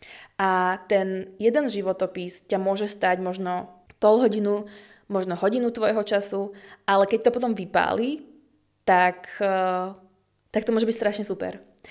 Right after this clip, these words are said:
A keď to nevypáli, tak sa nič nedeje, ideš ďalej a, a je to ďalšia skúsenosť. Ďalšou lekciou, ktorú som si posledný rok možno tak viac pripustila k telu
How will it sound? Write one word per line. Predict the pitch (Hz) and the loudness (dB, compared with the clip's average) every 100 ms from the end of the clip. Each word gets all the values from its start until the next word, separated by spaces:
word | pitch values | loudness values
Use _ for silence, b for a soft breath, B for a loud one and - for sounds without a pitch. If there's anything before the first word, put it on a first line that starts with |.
| B - | B -6
A | 233 | 0
keď | 262 | 0
to | 254 | 2
nevypáli, | 240 269 277 262 | 0 2 4 4
tak | 262 226 | 2 -2
sa | 208 | -2
nič | 180 202 | -4 -4
nedeje, | 226 226 214 | 0 2 0
ideš | 185 175 175 | -2 -8 0
ďalej | 185 190 190 196 B B B _ | 0 2 0 -2 B B B _
a, | 185 180 180 - | -2 0 -2 -2
a | |
je | 190 190 | -2 0
to | |
ďalšia | 196 180 190 | 0 0 -2
skúsenosť. | 180 185 - - - - - - | -8 -8 -10 -12 -12 -14 -16 -8
Ďalšou | 220 226 277 302 226 | 2 4 4 4 4
lekciou, | - - 185 185 170 196 | 2 -4 -2 0 -2 -6
ktorú | - 214 220 | -6 -2 -2
som | 233 220 | -4 -6
si | - 196 | -8 -8
posledný | 202 196 233 208 185 | -4 -4 -2 -2 -2
rok | 175 175 - _ _ _ _ _ | -2 -6 -18 _ _ _ _ _
možno | - 214 233 | -4 0 2
tak | 226 | 2
viac | 202 208 - | 4 2 2
pripustila | 214 214 - 214 202 | -6 -6 -2 -2 -2
k | - 180 | -2 -2
telu | 175 226 | 0 -2